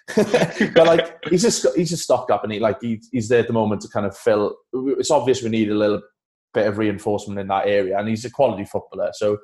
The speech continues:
he's not gonna set the world alight in that position. But I think he's good enough to adapt to do a job at a, a,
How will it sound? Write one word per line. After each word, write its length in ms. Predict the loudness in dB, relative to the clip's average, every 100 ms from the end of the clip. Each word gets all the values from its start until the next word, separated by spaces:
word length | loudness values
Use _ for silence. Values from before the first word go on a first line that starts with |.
| _ _
he's 120 | -6 -2
not 140 | -2
gonna 100 | -2
set 220 | -2 -2
the 60 | 0
world 200 | 0 0
alight 240 | 2 0 -2
in 60 | -10
that 140 | -12
position. 460 | -12 -14 -10 -8 -8
But 80 | -4
I 60 | -2
think 280 | -2 -4 -8 _ _ _ _ _ _ _ _ _
he's 160 | -4 0
good 200 | 2 2
enough 360 | 4 2 -2 -2
to 80 |
adapt 640 | -2 0 -2 -4 -14 -20 -20 _
to 320 | -2 0 0 -4 -16 -2
do 180 | 2 2
a 140 | 2
job 420 | 2 2 2 0 -14 _ _ -2
at 120 | -2
a, 360 | 0 -2
a, 40 | 0